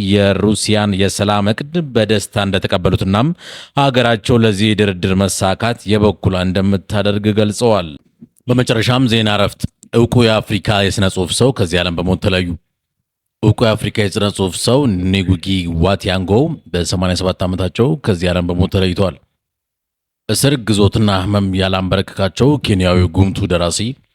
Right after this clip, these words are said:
የአፍሪካዊ ዘመናዊ የሥነ ጽሑፍ ምልክት ተደርገው ይቆጠሩ ነበር። ደራሲው ስድስት አስርት ዓመታት በተሻገረው የሥነ ጽሑፍ ጉዟቸው በዋነኛነት ሀገራቸው ኬንያ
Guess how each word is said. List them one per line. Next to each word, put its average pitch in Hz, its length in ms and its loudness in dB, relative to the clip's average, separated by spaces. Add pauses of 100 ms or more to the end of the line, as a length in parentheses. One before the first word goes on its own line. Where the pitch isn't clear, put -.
(440)
የአፍሪካዊ 120 460 2
ዘመናዊ 95 360 0
የሥነ 90 340 -2
ጽሑፍ 87 260 -4
ምልክት 87 360 -4
ተደርገው 87 340 -4
ይቆጠሩ 95 360 -2
ነበር። 92 300 0 (760)
ደራሲው 95 400 0
ስድስት - 400 -4
አስርት 92 360 -2
ዓመታት 90 360 0
በተሻገረው 87 600 -2
የሥነ 87 220 -4
ጽሑፍ 85 220 -6
ጉዟቸው 92 520 0 (640)
በዋነኛነት 104 600 2
ሀገራቸው 95 500 0
ኬንያ 92 300 -2